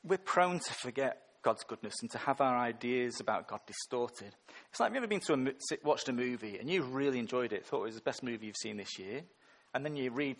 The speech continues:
someone else's review about it, and apparently you weren't supposed to like it, and it sort of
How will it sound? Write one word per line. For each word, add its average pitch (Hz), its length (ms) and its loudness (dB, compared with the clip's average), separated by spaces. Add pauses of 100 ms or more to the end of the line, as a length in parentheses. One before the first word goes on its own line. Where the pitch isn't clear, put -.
someone 131 240 4
else's 127 400 0
review 113 320 -2
about 110 400 -2
it, 98 160 -10 (140)
and 131 80 -2
apparently 143 380 2
you 113 100 -2
weren't 120 220 -2
supposed - 360 -6
to 113 60 -2
like 165 320 0
it, - 120 -4 (300)
and 127 100 -2
it - 120 -6
sort - 160 2
of 139 120 0